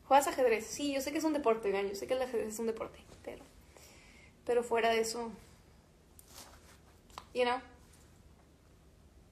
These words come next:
you know. Do you play any other instruments? So I play the piano.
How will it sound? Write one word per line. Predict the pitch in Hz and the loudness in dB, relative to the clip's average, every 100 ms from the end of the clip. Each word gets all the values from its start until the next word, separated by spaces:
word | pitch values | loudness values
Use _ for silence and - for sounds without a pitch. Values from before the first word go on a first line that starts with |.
| - - | -20 -8
you | 262 | -8
know. | 254 - - - - - - - - - - - - - - - - - - - - - - - - - - - - - - - - - - - - - - - - - | -8 -14 -20 -20 -20 -18 -10 -8 -10 -14 -20 -20 -20 -20 -20 -20 -20 -20 -20 -20 -20 -20 -20 -20 -20 -20 -20 -20 -20 -20 -20 -20 -20 -20 -20 -20 -20 -20 -20 -20 -20 -10
Do | 294 | -10
you | 302 | -4
play | 349 370 | 0 2
any | 370 | 2
other | 359 349 | 2 0
instruments? | 285 - 233 220 | -2 -2 -4 -2
So | 233 - | -2 0
I | 226 | -2
play | 269 359 | -2 -2
the | 392 | -2
piano. | 277 226 202 | -2 -2 -4